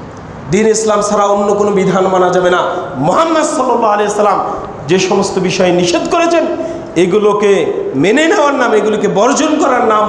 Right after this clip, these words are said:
হচ্ছে মুহাম্মদুর রাসূলুল্লাহ। চার, ওয়াল্লা ইউবাদাল্লাহু, আল্লাহর ইবাদত করা যাবে না, ইল্লা বিমা শারাআ, মুহাম্মদ সাল্লাল্লাহু আলাইহি সাল্লাম যে শরীয়ত দিয়েছেন,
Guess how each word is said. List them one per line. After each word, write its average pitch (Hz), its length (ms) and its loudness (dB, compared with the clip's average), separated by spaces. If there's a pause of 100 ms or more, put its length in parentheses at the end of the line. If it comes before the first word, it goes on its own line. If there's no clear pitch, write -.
হচ্ছে 196 280 0 (580)
মুহাম্মদুর 160 540 0
রাসূলুল্লাহ। 120 600 -2 (1120)
চার, 214 400 2 (1000)
ওয়াল্লা 240 340 -4 (120)
ইউবাদাল্লাহু, 269 1040 2 (760)
আল্লাহর 269 400 2 (100)
ইবাদত 285 300 0 (100)
করা 302 160 4 (120)
যাবে 320 180 0
না, 370 160 2 (440)
ইল্লা 285 260 2 (100)
বিমা 269 220 2 (200)
শারাআ, 320 500 4 (440)
মুহাম্মদ 247 340 2
সাল্লাল্লাহু 226 400 0
আলাইহি 214 140 -2
সাল্লাম 214 180 0 (280)
যে 226 80 4 (160)
শরীয়ত 349 360 2 (100)
দিয়েছেন, 285 340 2